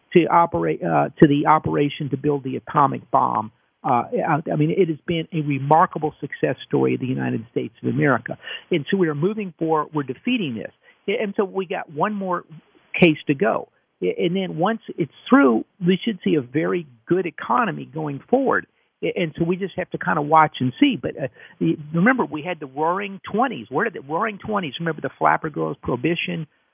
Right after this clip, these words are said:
uh, all that stuff. Uh, you know, it, it, that was people wanted to get out. They wanted to go out. They wanted to party. They wanted to have a good time. They were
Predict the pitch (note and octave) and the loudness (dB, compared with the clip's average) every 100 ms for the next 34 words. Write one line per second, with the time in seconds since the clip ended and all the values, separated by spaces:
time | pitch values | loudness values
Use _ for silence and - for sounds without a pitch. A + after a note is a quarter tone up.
0 | _ - D3 C3+ - _ _ _ _ _ | _ -2 2 2 0 _ _ _ _ _
1 | _ _ _ D3 D#3+ D#3 D#3 _ F3 D#3 | _ _ _ 4 6 4 0 _ -4 -2
2 | - _ _ D3 C3+ C3 - F#3+ F#3+ D3+ | -4 _ _ 0 2 2 -2 2 4 4
3 | C#3 F3 F#3+ G3+ - D#3+ A3+ A#3+ G3 - | 2 -2 0 -2 2 4 4 2 -4 -4
4 | G#3+ G3+ E3 F3+ G#3+ F3+ E3 E3 D#3+ - | -6 -6 -4 -4 -4 -6 -6 -4 -2 -4
5 | E3 D3 C#3 F#3+ F#3 D#3 D#3+ D#3 D3 - | -4 -4 -4 -6 -6 -6 -2 0 -2 -4
6 | C#3+ D3 F#3 E3+ - D#3+ D#3 C#3+ C3+ C3+ | -4 -2 -2 -2 -2 0 0 -2 -6 -2
7 | D#3+ E3+ E3+ D#3+ D3 E3 D3+ E3 D3 D3 | 0 0 -4 -6 -6 -8 -4 -4 -2 -4
8 | C3 | -6